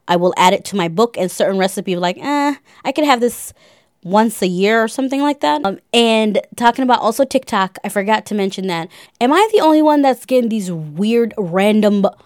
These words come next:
lives? Like, you know what I'm talking about. Why am I getting that? Like, I don't care for it. I think TikTok should have banned that. Like,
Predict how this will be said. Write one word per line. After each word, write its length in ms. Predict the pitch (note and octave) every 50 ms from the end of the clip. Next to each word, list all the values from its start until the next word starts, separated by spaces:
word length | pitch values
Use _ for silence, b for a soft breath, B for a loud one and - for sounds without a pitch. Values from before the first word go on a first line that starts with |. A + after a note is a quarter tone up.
| b b b b _ _ _ _ _
lives? 720 | - E3+ F#3 F#3 F3 E3 F3+ G#3+ A#3+ C4+ C4 - - - - _ _ _ _ _ _ _ -
Like, 180 | A3 G#3+ G#3
you 80 | A#3+ C4+
know 100 | D4+ D4
what 80 | C#4 B3+
I'm 100 | G#3+ F#3
talking 280 | G#3+ G#3 G3+ F#3+ F#3+
about. 340 | F#3 E3+ D3+ D3+ - - - _
Why 220 | - G#3 B3 D4+
am 80 | G4 G#4+ A#4
I 100 | A#4 F4+
getting 240 | B3 C#4 D4 F4 D4
that? 240 | G#3+ D#3+ D3 - -
Like, 180 | G#3 A#3 A3+ - B B B B B
I 80 | C4+ D#4
don't 200 | G4+ G#4 D#4 -
care 300 | - - B3+ C4+ D#4+ F4
for 200 | - - F#3+ -
it. 120 | - - -
I 40 | -
think 200 | - G4 G4 -
TikTok 280 | - D4 - - C#4+ -
should 180 | - - C4+
have 160 | G#3 F#3 D#3+ D3
banned 280 | G#3 G3+ G#3+ G#3 F#3+ F3
that. 100 | D#3+ D#3+
Like, 180 | F3+ - -